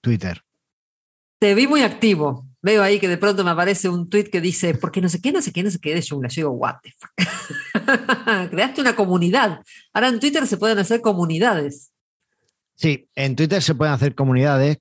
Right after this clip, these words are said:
Speaker 1: en las que, bueno, realmente, pues, agrupas, eh, tweets o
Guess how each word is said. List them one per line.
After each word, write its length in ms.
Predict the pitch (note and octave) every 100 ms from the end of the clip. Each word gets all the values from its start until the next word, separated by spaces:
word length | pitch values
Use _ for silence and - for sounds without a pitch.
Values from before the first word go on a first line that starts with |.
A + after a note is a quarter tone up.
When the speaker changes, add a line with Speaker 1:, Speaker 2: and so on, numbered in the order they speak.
| _
Speaker 1:
en 140 | C3 A#2+
las 120 | A2+
que, 360 | - B2+ A#2+ A#2
bueno, 300 | G#2 A#2 G#2+
realmente, 680 | A#2+ A#2 B2+ C3 C3+ C3 A#2+ _
pues, 200 | G#2+ F#2 - -
agrupas, 720 | A#2 B2 C3 - A#2+ - - _ _ -
eh, 480 | G#2 G2+ G2+ G2+ G2 - - - _ _ _
tweets 420 | - C3+ C3 - A#2+
o 220 | A2+